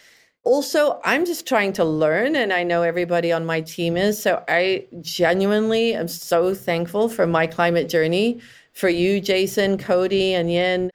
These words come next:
for your interest in coming to Houston, for the Slack channel that I'm now trying to get more involved with, even though I'm really not very good at Slack. It takes a lot of learning and collaboration. It's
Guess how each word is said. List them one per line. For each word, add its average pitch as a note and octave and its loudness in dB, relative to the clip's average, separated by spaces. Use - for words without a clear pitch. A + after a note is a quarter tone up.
for G3+ 0
your F3+ 2
interest G3 0
in F3 -2
coming F#3 0
to G#3+ -2
Houston, G#3 0
for F#3+ 0
the D3+ -2
Slack F#3 -2
channel G#3 0
that G3 0
I'm G3 0
now F#3+ 0
trying G3 2
to G3+ 0
get F#3+ 0
more F#3+ 0
involved F#3 0
with, F#3 0
even F3+ -2
though E3+ 2
I'm E3 0
really F3+ 0
not F3+ -2
very F3+ 0
good F3 0
at - -4
Slack. F3 0
It A3+ 2
takes A#3+ -2
a G#3 2
lot F#3 2
of G#3 0
learning F#3 0
and F#3+ -8
collaboration. E3 0
It's E3+ -2